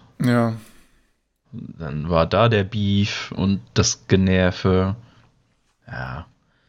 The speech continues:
Speaker 2: Also man hat halt die ganze Zeit wieder Gefühl, ah ja, das ist wieder die ganze Zeit in dieser Schiene des Überdramatisierten, nur dass diesmal dieses Überdramatisierte einen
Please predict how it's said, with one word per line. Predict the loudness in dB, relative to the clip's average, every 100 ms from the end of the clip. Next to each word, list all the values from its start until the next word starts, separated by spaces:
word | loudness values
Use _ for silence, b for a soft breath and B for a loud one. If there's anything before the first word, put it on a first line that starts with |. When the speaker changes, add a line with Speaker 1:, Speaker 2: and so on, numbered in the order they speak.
| b -2
Speaker 2:
Also | 2 4
man | 4
hat | 2 4
halt | 2 0 0
die | 2
ganze | 2 2
Zeit | 0
wieder | 2
Gefühl, | 0 0
ah | 2 2
ja, | 2 0
das | 0 0 0
ist | 2 2
wieder | 4 2
die | 2
ganze | 2 0
Zeit | 0 2
in | 2
dieser | 2 2
Schiene | 4 2 2
des | 0 -2
Überdramatisierten, | 0 2 2 -2 -2 -2 0 2 2 2 2
nur | 2
dass | 2
diesmal | 2 2 2
dieses | 2 0
Überdramatisierte | 2 0 2 2 2 2 2 2 2 2
einen | 2 0 0 0